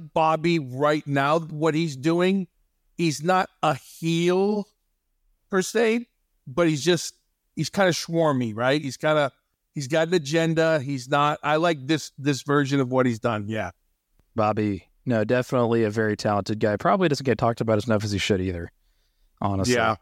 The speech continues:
Speaker 2: Speaking of doesn't get talked about as much as he should, Finley's the next champion after a forty-nine-day reign of Bobby Lashley,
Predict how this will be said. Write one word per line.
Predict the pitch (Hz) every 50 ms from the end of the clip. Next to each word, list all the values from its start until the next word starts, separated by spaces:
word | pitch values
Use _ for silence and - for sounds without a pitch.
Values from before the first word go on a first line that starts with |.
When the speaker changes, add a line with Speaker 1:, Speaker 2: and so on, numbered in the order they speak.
| _ _ _ _ _ _ _ _ _ _ _ _
Speaker 2:
Speaking | - - - - 170 165 185 165
of | 139 123
doesn't | 131 127 135 127
get | 117 117 101
talked | - 117 117 117 123
about | 107 104 104
as | 104
much | 113 104 101 -
as | 110 98
he | 95
should, | 92 - - 101 95 92 - - _ _ _ -
Finley's | - - - 175 180 175 160 151 139 131 135
the | 127
next | 127 123 - -
champion | - 135 123 117 - 127 120 117 113
after | 113 110 110 - - 107 98
a | 95
forty-nine-day | - - 139 139 143 131 123 120 117 117 110 107 113 110 110 107 104
reign | 98 104 107 110 117 117 107
of | 98 104
Bobby | 107 104 107 104
Lashley, | 101 107 110 117 - - - 123 123 120